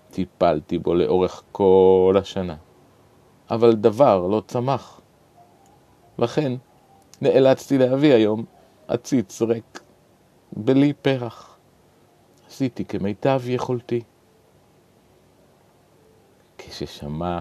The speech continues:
הקיסר מילים אלו, התפשט על פניו חיוך, והוא הניח את זרועו על כתפו של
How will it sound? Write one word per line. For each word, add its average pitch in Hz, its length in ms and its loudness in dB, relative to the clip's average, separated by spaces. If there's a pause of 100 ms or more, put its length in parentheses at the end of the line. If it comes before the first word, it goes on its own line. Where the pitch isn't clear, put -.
הקיסר 73 680 -8
מילים 85 500 -4
אלו, 67 240 -12 (1000)
התפשט - 680 -4
על 120 220 0
פניו 120 380 -6
חיוך, 123 680 -6 (960)
והוא 113 340 4 (280)
הניח 117 640 -2
את - 180 -16
זרועו 95 640 -4
על 95 160 -6
כתפו - 540 -8
של - 200 -10